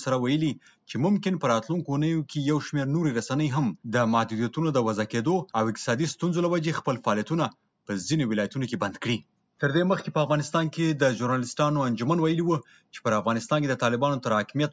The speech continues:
وروسته شاوخوا دوه سوه رسنیو خپل فعالیت بند کړی دی.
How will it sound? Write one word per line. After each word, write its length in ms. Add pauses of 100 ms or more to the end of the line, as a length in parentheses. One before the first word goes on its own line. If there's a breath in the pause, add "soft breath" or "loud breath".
وروسته 320
شاوخوا 360 (500)
دوه 220
سوه 220
رسنیو 420
خپل 240
فعالیت 360 (400)
بند 200
کړی 220
دی. 100